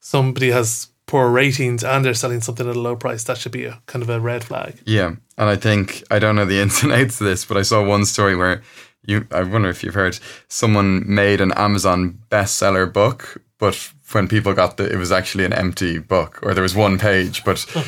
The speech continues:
Speaker 1: <laughs>
Speaker 2: by kind of manipulating reviews and different things on it, they were able to
Speaker 1: <laughs>
Speaker 2: become this Amazon bestseller. And then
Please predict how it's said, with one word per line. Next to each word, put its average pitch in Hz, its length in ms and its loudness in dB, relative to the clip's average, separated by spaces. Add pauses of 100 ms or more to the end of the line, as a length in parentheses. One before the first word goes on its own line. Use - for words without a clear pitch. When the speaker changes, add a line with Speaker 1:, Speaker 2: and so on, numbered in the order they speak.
(140)
Speaker 1:
<laughs> - 100 -20
Speaker 2:
by 95 280 2
kind 104 180 0
of 92 80 0
manipulating 92 960 2
reviews 98 800 0 (100)
and 90 600 -2 (320)
different 110 340 2
things 107 280 2
on 117 100 4
it, 110 140 -2
they 98 120 2
were 92 100 4
able 92 320 2
to - 140 -4
Speaker 1:
<laughs> - 280 0
Speaker 2:
become 113 300 2
this 110 160 4
Amazon 104 360 2
bestseller. 101 420 2
And 95 100 2
then 95 280 0